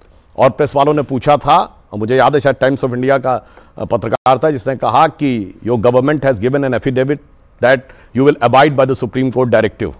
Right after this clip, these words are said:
and Supreme Court had said that there should not be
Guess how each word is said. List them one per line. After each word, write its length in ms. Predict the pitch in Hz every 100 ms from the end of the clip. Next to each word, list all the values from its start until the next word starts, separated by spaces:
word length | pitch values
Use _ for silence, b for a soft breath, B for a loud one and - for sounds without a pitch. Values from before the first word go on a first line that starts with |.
| - _ _ - 113
and 220 | 135 147
Supreme 320 | 139 160 175 147
Court 140 | 165 135
had 140 | 143 -
said 140 | 170 180 - b b
that 120 | 143 143
there 140 | 165 175
should 200 | 190 180 175
not 120 | 208
be 200 | 185